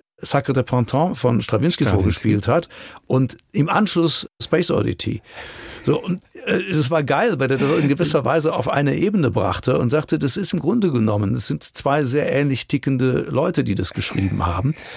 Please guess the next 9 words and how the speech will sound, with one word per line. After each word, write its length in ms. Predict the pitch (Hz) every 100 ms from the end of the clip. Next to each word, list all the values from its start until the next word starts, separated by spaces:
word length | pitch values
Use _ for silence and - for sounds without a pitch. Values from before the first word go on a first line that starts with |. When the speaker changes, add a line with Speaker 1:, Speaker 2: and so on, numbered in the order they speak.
| 131 - - - -
Speaker 1:
Und 480 | 156 147 147 - - - - - -
was 400 | 175 156 190 190
er, 140 | 180 -
das 140 | -
Einzige, 380 | - 254 - 220
was 160 | 185 170
er 80 | -
uns 180 | 139 -
sagte, 440 | 139 170 180 165